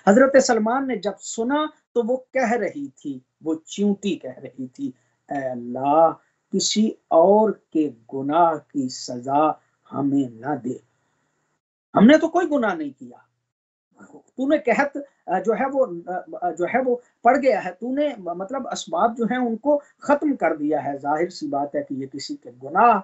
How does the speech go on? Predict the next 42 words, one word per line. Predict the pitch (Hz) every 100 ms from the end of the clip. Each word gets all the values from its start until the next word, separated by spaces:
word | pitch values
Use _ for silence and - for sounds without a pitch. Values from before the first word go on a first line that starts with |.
| _ _ -
का, | 220
अ, | 233 - 175
का | 175 208 208
जो | 180
है | 170 226
वो | 233
सज़ा | 220 - 180 240
के | 285 269
तौर | 208 180
पे | 175 175
तू, | 175
ऐ | 156
अल्लाह, | 143 147 180 _ _ 160
ऐसा | 151 135
कर | -
रहा | - 135
है, | 139
लेकिन | 196 254
वो | 285
गुनाह | 214 214 254
हमने | 175 220 311
तो | 349
नहीं | 359 208 143
किए, | 127 127 143 _ _
वो | 170
तो | 208 -
गन-, | 196 185
गुनाह | 160 175 254
करने | 233 196 220
वाले | 247 208 311
ये | 233 277
इंसान | 240 214 - 196 262 269
हैं, | - 196 - _
हमने | - 240 330
तो | 294
कोई | - 202 185 147
गुनाह | 156 160
नहीं | 143 147
किए, | 139 147 151 - _
इनकी | 294 339 349 - 294 208
वजह | 180 165 175
से | 160 180 175